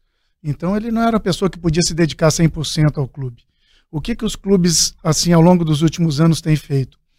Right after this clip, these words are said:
Eles têm feito uma contratação de C E Os, quer dizer, são grandes administradores, administradores de empresas. Nem sempre são pessoas com histórico ou com passado esportivo,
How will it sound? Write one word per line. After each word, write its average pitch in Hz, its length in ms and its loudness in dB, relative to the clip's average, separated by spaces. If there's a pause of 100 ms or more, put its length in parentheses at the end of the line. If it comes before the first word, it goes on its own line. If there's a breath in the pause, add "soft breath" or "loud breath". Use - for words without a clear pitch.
(300)
Eles 160 220 4
têm 190 140 2
feito 185 440 0
uma 196 260 2 (460)
contratação 180 840 0
de 170 260 -2
C 208 220 0
E 208 80 4
Os, 151 240 4
quer 156 80 -14
dizer, 139 140 -12
são 208 360 -6
grandes 180 400 0
administradores, 190 680 -2
administradores 160 720 -4 (440)
de 151 180 0
empresas. 160 720 2 (460)
Nem 226 260 4
sempre 220 540 2
são 208 220 -2
pessoas 202 640 0
com 202 200 -6
histórico 190 640 2
ou 190 60 -8
com 202 140 -4
passado 185 640 0
esportivo, 185 680 -2